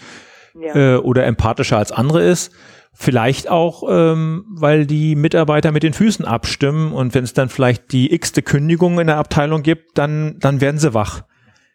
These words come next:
Speaker 1: Ja.
Speaker 2: Welche Schritte soll ich dann einleiten? Was kann
Speaker 1: Naja,
Speaker 2: ich
Speaker 1: jetzt
Speaker 2: tun?
Speaker 1: müsste ich zunächst mal, wenn wir also mit den Füßen abstimmen mal nehmen, jetzt müsste ich zuerst mal die wahren Gründe rauskriegen, warum kündigt denn ein Mitarbeiter?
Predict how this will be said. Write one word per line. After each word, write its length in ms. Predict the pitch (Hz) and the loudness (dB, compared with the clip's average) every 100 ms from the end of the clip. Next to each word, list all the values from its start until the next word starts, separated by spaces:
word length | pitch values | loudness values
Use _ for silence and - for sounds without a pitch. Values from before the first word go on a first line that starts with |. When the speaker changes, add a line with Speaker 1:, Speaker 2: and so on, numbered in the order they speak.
| _ | _
Speaker 1:
Ja. 180 | 160 147 151 _ _ _ _ _ _ _ _ - | -10 -10 _ _ _ _ _ _ _ _ _ -4
Speaker 2:
Welche 320 | 127 135 139 | -2 0 0
Schritte 300 | - 214 190 | 0 0 0
soll 160 | 120 | 0
ich 80 | 101 | 0
dann 160 | 101 98 | -2 0
einleiten? 580 | 95 90 90 - 92 - _ _ _ - | -2 -2 -4 -8 -14 -16 _ _ _ -6
Was 260 | 104 - - | -2 0 0
kann 140 | 233 | 2
Speaker 1:
Naja, 100 | 226 | 2
Speaker 2:
ich 60 | 196 | 2
Speaker 1:
jetzt 100 | 185 | 0
Speaker 2:
tun? 80 | 202 | -2
Speaker 1:
müsste 160 | - 220 | -2 -6
ich 140 | - | -6
zunächst 440 | 202 190 220 254 214 | -4 0 0 0 0
mal, 180 | 180 | 0
wenn 140 | 190 202 | 0 2
wir 160 | 190 | 2
also 220 | - 180 190 | 2 0 -2
mit 120 | 185 | -4
den 120 | 180 | -2
Füßen 320 | 240 254 202 | -2 -2 -2
abstimmen 520 | 175 - - 185 185 | -6 -4 -6 -6 -4
mal 200 | 175 165 | -2 -2
nehmen, 260 | 170 214 196 | 0 -2 -2
jetzt 160 | 190 202 | -4 -6
müsste 180 | 202 | -10
ich 120 | 202 - | -8 -2
zuerst 340 | 196 175 - | 0 0 2
mal 160 | 175 165 | 0 0
die 160 | 170 | 0
wahren 400 | 175 - 220 196 | 0 0 0 -2
Gründe 320 | - 175 170 | -2 -2 0
rauskriegen, 800 | 160 160 180 - 165 156 180 220 - - - | 0 0 -2 -2 0 0 0 -6 -10 -16 -2
warum 320 | 202 180 180 | -2 -2 -2
kündigt 320 | 214 202 190 | -2 -2 0
denn 140 | 170 151 | -2 -2
ein 160 | 147 | -6
Mitarbeiter? 680 | 151 180 147 160 156 160 | -4 -4 -4 -4 -6 -6